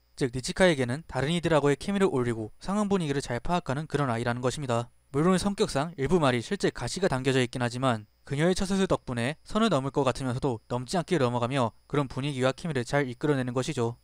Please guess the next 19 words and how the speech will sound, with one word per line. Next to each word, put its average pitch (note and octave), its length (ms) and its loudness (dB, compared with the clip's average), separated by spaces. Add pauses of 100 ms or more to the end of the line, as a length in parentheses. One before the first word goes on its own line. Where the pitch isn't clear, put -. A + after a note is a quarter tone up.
(220)
거기다 E3+ 240 4
이미 C#3 240 0
이전부터 D#3 480 0
서비스업으로 F3+ 760 0
알바를 C#3+ 340 2
해온 F3+ 180 0
경력과 B2 540 -4 (160)
첫 - 180 0
데뷔부터 C3 580 -2
엄청난 E3+ 440 -2
거물과 B2+ 340 0
유닛을 D3 260 -2
짜게 D#3+ 220 0
되면서 B2+ 460 0 (160)
그런 C#3 200 -2
눈치를 C3 360 2
보는 E3+ 180 2
능력은 B2 460 -4
츠바사에서 F3+ 500 2